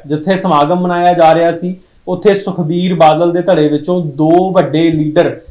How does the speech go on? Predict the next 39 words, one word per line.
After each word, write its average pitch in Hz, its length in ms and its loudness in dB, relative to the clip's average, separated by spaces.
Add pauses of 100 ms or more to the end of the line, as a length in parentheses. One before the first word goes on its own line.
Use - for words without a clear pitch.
(160)
ਆਪਣੇ 185 320 0
ਨਾਲ 175 300 4
ਆਪਣੇ 180 260 2
ਸਮਰਥਕ 165 520 -2
ਲੈ 147 260 0
ਕੇ 165 220 -2 (100)
ਪਾਰਟੀ 160 500 0 (400)
ਛੱਡ 151 300 -2
ਚੁੱਕੇ - 320 -10
ਨੇ। 120 80 -18 (680)
ਖਬਰ 160 180 0
ਸਾਹਮਣੇ 202 320 2
ਆ 214 140 6
ਰਹੀ 208 160 2
ਹੈ, 220 60 2
ਸੁਖਬੀਰ 175 340 -6
ਸਿੰਘ 196 160 -6
ਬਾਦਲ 180 220 2
ਨੂੰ 196 80 -4
ਵੱਡਾ 170 220 2
ਝਟਕਾ 170 540 2
ਆ। 190 60 4
ਦੋ 165 280 0
ਵੱਡੇ 175 220 0
ਲੀਡਰਾਂ 165 320 0
ਨੇ 175 120 -2 (120)
ਪਾਰਟੀ 156 380 0
ਛੱਡ 147 260 -4
ਦਿੱਤੀ 170 420 -4
ਹੈ 175 80 4
ਔਰ 170 120 0
ਛੱਡ 156 260 0
ਕੇ 170 360 -2 (320)
ਪੱਲਾ 175 240 4
ਕਿਹਦਾ 202 280 2
ਫੜਿਆ? 208 300 2 (460)
ਬਾਗੀ 170 420 2
ਧੜੇ 185 240 2
ਦਾ। 120 240 -6